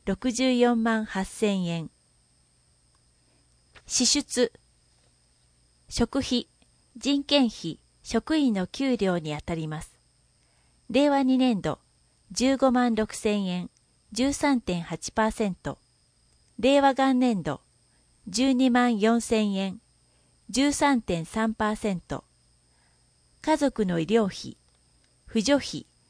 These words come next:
子どもや障害者に対する支援などにあたります。令和二年度、十五万九千円、十四パーセント。令和元年度、十六万一千円、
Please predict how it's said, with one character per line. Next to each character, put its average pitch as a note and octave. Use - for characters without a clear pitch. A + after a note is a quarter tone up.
子 A3+
ど C4
も C#4
や C#4
障 C4+
害 C4+
者 G#3
に F#3
対 G#3
す A3
る F3
支 F#3
援 A3
な A3+
ど F#3+
に D#3
あ C#3+
た D#3
り D#3
ま D3+
す。 -
令 C4+
和 C#4
二 B3+
年 A#3+
度、 D3
十 A#3+
五 B3+
万 A#3+
九 A3+
千 G#3
円、 F#3
十 B3
四 B3+
パ A#3
ー A#3
セ G#3+
ン E3+
ト。 -
令 C4+
和 C4+
元 C4
年 A3+
度、 C#3+
十 B3
六 C4
万 A#3
一 G3
千 A3
円、 D#3+